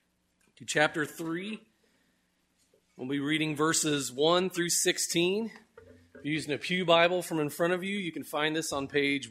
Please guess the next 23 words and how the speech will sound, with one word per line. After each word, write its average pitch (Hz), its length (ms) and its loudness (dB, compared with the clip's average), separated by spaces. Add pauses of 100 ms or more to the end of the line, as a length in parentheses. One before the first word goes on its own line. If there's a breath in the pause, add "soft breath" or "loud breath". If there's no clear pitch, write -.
one 165 320 0
thousand 175 460 2
and 123 140 -2
fifty-five. 120 840 -4 (2000 soft breath)
Again, 147 260 0
we're 143 120 2
reading 139 380 2
John 165 560 2
three, 190 560 -2 (1000)
verses 160 380 -2
one 156 260 0
through 170 140 -8
sixteen. 127 680 -6 (2500)
Now 139 120 2
there 156 120 8
was 156 140 4
a 156 80 6
man 190 380 6
of 196 100 4
the 180 80 0
Pharisees 185 680 4
named 160 260 2
Nicodemus, 160 840 -2